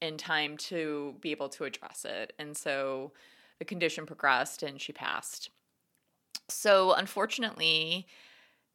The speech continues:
she doesn't have a lot of credits, um, because she wasn't with us as long as she should have been. Uh, but among the credits that she does have, some T V work. She was on Happy Days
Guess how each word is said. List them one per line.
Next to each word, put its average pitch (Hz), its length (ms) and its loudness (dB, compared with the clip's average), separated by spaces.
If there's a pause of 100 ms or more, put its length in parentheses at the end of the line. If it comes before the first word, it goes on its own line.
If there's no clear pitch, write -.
(480)
she - 420 2
doesn't 185 340 2
have 196 220 4
a 180 60 4
lot 165 220 0
of 208 140 0
credits, - 800 6 (120)
um, 175 640 6
because 214 1040 -2 (440)
she - 280 -2
wasn't 226 300 0
with 311 180 -2
us 311 240 0
as 185 140 -4
long 170 180 0
as 170 60 -2
she - 120 -4
should 170 200 0
have 151 100 0
been. 147 420 2 (720)
Uh, 175 380 10
but 240 300 12
among 208 500 6
the 208 60 2
credits 202 320 0
that 185 100 -4
she - 140 -2
does 185 300 4
have, 185 760 6 (100)
some 190 220 -2
T 202 200 0
V 190 180 2
work. 160 520 4
She - 200 2
was 175 140 0
on 226 120 6
Happy 190 400 4
Days 165 540 6